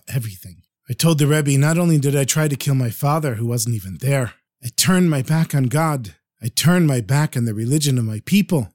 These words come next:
Rebbe, please, you've got to help me. I don't know what to do." And I started crying, and I felt like my soul was going to leave my body. I realized that at that moment, my whole life had been a huge mistake,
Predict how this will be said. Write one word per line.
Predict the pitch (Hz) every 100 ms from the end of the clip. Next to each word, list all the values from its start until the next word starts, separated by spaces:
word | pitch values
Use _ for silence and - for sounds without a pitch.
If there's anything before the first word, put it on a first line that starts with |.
| _ -
Rebbe, | 127 180 190 156
please, | 131 175 185 143 131
you've | 131
got | 143 139
to |
help | 104 127 123
me. | 120
I | 120
don't | 110 110
know | 107
what | 101 107
to | 113
do." | 101 104 - _ -
And | 131
I |
started | - 185 175 143
crying, | - 165 165 147 127 - _ _ -
and | 127
I | 123
felt | 160 165
like | 143 117
my | 113
soul | - 147 156
was | 139 120
going | 131 127
to | 110
leave | 127 117
my | 113
body. | 95 127 135 117 - _ _ -
I | 120
realized | 123 175 196 147 123 110
that | 110
at | 101 -
that | 165 139
moment, | 147 160 139 95 - - - -
my | 127 120
whole | 95 110 156 175
life | 139 131 151 110 - - _ _
had | 101
been | 113 101
a | 95
huge | - 131 151 151 -
mistake, | - - - 147 139 - -